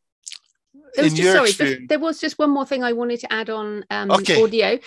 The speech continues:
Speaker 1: uh, because you, you'd written this down and I wrote it down, which is, um, in terms of promoting all the additions to your books,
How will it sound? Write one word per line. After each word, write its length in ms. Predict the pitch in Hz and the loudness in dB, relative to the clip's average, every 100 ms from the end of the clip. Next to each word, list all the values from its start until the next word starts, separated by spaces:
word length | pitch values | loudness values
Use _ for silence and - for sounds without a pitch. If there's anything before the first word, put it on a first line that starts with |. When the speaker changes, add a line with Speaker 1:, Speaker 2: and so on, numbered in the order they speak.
| - - | -10 -2
Speaker 1:
uh, 280 | 240 226 | 0 0
because 340 | 196 254 311 240 | 0 -2 -2 -2
you, 160 | 247 233 | -4 -4
you'd 180 | 247 247 | -4 0
written 220 | 254 220 | 0 0
this 140 | 220 | -2
down 220 | 240 214 | 0 0
and 80 | 208 | 0
I 120 | 208 | -4
wrote 260 | 202 226 220 | -4 -4 -4
it 60 | - | -6
down, 180 | 202 | -8
which 220 | 202 - 240 | -8 -10 -8
is, 260 | 226 202 - | -8 -8 -4
um, 200 | 214 214 | -4 -2
in 120 | 233 | -2
terms 300 | 233 285 302 | -2 -2 -4
of 120 | 320 | -6
promoting 720 | - 269 247 247 262 - 202 190 | -6 -4 -2 -2 -4 -6 -6 -4
all 320 | - 247 277 | -2 0 -2
the 160 | 247 233 | -4 -6
additions 500 | 226 233 - 220 196 | -2 -4 -6 -12 -12
to 100 | - | -8
your 100 | 208 | -6
books, 440 | 180 269 - - | -2 -2 -2 -12